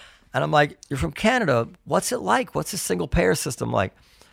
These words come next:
Or whatever their system is. And he says, "Oh," he says, "it's, it's much better for,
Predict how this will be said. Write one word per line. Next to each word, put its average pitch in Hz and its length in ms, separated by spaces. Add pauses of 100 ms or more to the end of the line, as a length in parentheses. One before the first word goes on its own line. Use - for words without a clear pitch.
(540)
Or 120 120
whatever 120 260
their 110 100
system 104 300
is. 107 80
And 139 120
he 139 60
says, 147 400 (100)
"Oh," 143 100
he 131 60
says, 113 200
"it's, - 300
it's 113 200
much 131 300
better 110 260
for, 95 320